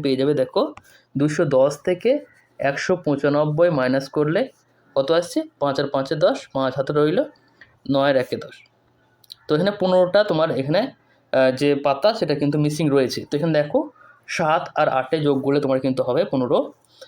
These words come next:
তো এইভাবে কিন্তু তোদের করতে হবে, ঠিক আছে? চলো, নেক্সট। আঠারো নম্বর দেখো, বহুবার গণনা রয়েছে, গীত গোবিন্দ কে রচনা করেছেন? জয়দেব রচনা করেছেন। নেক্সট, উনিশ নম্বর প্রশ্ন দেখো, সোনার রাসায়নিক চিহ্ন কি? তো সোনার রাসায়নিক চিহ্ন সকলে জানো তোমরা,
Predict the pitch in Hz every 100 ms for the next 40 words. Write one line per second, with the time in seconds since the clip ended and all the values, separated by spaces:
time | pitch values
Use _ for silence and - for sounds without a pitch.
0 | _ - 151 165 165 160 180 196 202 -
1 | 117 - 113 113 262 339 - - - 170
2 | - 143 143 - - _ _ _ _ _
3 | _ _ _ _ _ _ _ _ _ _
4 | _ _ _ _ _ 151 185 202 196 196
5 | 185 214 - _ 147 165 180 180 175 170
6 | 165 165 - 156 151 143 147 151 147 147
7 | 151 147 147 233 202 127 127 131 127 139
8 | 139 139 247 294 _ _ _ _ _ _
9 | _ 147 147 - - - _ _ _ 147
10 | 165 170 165 156 151 151 143 208 - -
11 | _ - _ - 170 170 165 147 160 165
12 | 170 160 156 156 269 - - 147 151 139
13 | 139 135 147 143 156 147 147 - 139 147
14 | 135 143 208 147 131